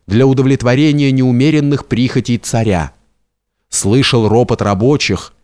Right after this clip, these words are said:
видел придворные неурядицы и нравственную распущенность самого царя. При виде всего этого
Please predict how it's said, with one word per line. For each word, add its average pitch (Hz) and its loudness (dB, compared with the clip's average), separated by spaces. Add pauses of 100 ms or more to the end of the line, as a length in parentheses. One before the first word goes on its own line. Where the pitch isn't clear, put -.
(280)
видел 143 0
придворные 135 0
неурядицы 135 0 (320)
и 127 0
нравственную 143 0
распущенность 127 -2 (120)
самого 101 0
царя. 92 -2 (1700)
При 143 0
виде 160 0
всего 156 0
этого 98 0